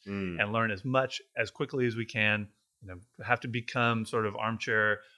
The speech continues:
Speaker 2: armchair quarterbacks as, as quickly as we can, just so we can even keep up with the, the
Speaker 1: Yeah.
Speaker 2: really smart people that are, that understand the complexities of these. So
Speaker 1: I'm gonna, I'm gonna try to do some science words.
Speaker 2: Yeah.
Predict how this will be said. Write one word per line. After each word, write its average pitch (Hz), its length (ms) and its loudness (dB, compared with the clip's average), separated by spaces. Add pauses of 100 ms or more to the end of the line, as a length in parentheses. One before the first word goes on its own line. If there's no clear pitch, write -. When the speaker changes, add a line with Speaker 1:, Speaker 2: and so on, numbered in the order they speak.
Speaker 2:
armchair 127 340 -2
quarterbacks 120 400 2
as, 107 140 -14 (180)
as 131 100 0
quickly 180 400 -4
as 123 60 -2
we 120 80 -6
can, 113 240 -2
just 123 140 -4
so 131 80 -4
we 120 100 0
can 110 160 -4
even 101 200 -2
keep 127 260 -4
up 113 200 2
with 98 300 -6
the, 101 220 2 (200)
the 101 100 2
Speaker 1:
Yeah. 110 80 10
Speaker 2:
really 101 120 6
smart 104 380 0
people 110 240 -4
that 95 140 -2
are, 92 180 0 (340)
that 120 180 -2
understand 117 800 2
the 107 80 -6
complexities 101 760 -4
of 90 100 -12
these. 98 240 -8
So 98 240 -2 (640)
Speaker 1:
I'm 107 100 4
gonna, 120 220 10
I'm 120 100 8
gonna 117 160 10
try 107 220 8
to 95 80 6
do 95 200 6
some 85 200 0
science 87 400 4
words. 67 400 0
Speaker 2:
Yeah. 120 180 -2